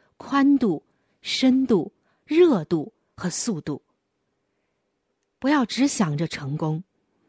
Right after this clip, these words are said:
不要急着成功。要知道，成功者的工作状态需要具备五动，那就是主动、行动、生动、带动，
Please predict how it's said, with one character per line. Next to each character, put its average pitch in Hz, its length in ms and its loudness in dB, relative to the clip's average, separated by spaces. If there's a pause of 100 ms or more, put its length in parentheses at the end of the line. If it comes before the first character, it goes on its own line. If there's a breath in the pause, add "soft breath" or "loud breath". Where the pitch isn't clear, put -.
(160)
不 277 140 0
要 262 260 2 (160 soft breath)
急 180 240 2
着 277 140 4
成 143 260 -4
功。 139 240 -4 (1040)
要 185 140 -2
知 175 160 -4
道， 147 240 -6 (460)
成 226 260 6
功 320 200 8
者 160 180 2
的 170 100 0
工 277 200 8
作 208 160 4
状 262 300 -2
态 170 300 -6 (380 soft breath)
需 - 140 -2
要 226 160 4
具 233 220 0
备 190 260 2
五 147 260 -4
动， 214 280 2 (840)
那 214 100 4
就 196 140 0
是 160 300 -4 (340)
主 147 260 -4
动、 247 280 6 (300)
行 180 400 0
动、 220 220 4 (360)
生 311 440 0
动、 226 200 4 (460)
带 208 300 0
动， 160 260 0